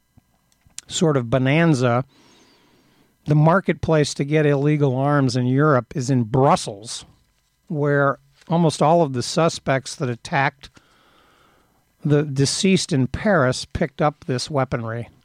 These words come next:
and took advantage of open borders. We also, of course, have the visa marriage phenomena in this case. So I think that there are a lot of aspects of this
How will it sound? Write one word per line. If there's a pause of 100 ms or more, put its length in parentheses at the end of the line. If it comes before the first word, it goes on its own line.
and
took
advantage
of
open
borders. (800)
We
also,
of
course,
have
the
visa (340)
marriage (1700)
phenomena
in
this
case. (800)
So
I
think
that
there
are
a
lot
of
aspects
of
this